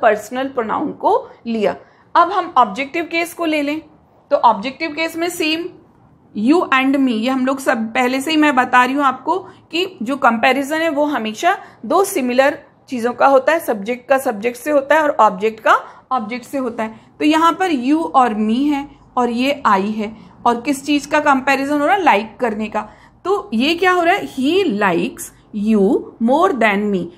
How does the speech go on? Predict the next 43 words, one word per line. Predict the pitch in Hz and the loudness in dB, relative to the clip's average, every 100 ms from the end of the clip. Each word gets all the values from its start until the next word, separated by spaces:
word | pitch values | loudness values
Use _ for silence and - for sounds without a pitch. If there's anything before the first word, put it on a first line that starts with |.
| - | -6
यानी | 233 262 349 | -2 0 -2
जो | 339 392 | 0 2
ये | 403 381 | 2 0
he | - 247 339 | -2 0 0
है | 311 185 - _ | 0 -2 -6 _
वो | 233 302 | -2 2
you | 262 294 | 4 2
को | 302 349 | 2 -2
ज़्यादा | 294 247 226 311 | 0 2 2 2
लाइक | 277 240 247 | 2 0 -2
करता | 240 202 - - | -2 -2 -2 -4
है। | 185 - - - | -4 -6 -18 -6
किसके | 294 - 330 | -6 -2 -2
कंपैरिजन | 339 285 269 285 294 311 | 2 2 4 4 2 -2
में? | 370 427 - - | -2 -2 -4 -4
मुझे | 220 233 220 | -4 -2 -2
जितना | 330 320 311 311 320 269 - - - - - | -2 -4 -2 0 2 0 -8 -20 -20 -20 -16
he | - 294 339 - 226 | -4 -2 -2 -4 -8
you | 233 247 | -6 -4
को | 294 | -2
भी | 302 339 | 0 2
लाइक | 330 330 - | 2 0 -2
करता | 330 320 359 | -2 2 2
है | 427 - - | 0 -4 0
और | 269 | 2
मुझे | 269 285 285 | 2 0 -2
भी | 349 403 | 0 2
लाइक | 370 359 349 | 4 2 -4
करता | 311 302 | -4 -4
है, | 269 - _ | -8 -10 _
लेकिन | 247 262 269 392 453 - | -8 -8 -6 -8 -8 -10
वो | 269 330 | -2 -2
you | 233 285 349 | 0 0 2
को | 392 | 0
ज़्यादा | 392 277 226 233 | 4 4 4 2
लाइक | 214 190 - | 2 -2 -6
करता | 202 - - | -6 -6 -12
है, | 196 - _ _ _ | -16 -20 _ _ _
यानी | 233 311 | -2 -2
सब्जेक्ट | 403 262 214 214 339 - - | 0 0 0 -2 -4 -4 -4
एक | 226 233 | -4 -4
हुआ, | 269 311 508 - _ | 2 2 2 -4 _
ऑब्जेक्ट | 220 190 180 339 - | 0 0 -2 -8 -8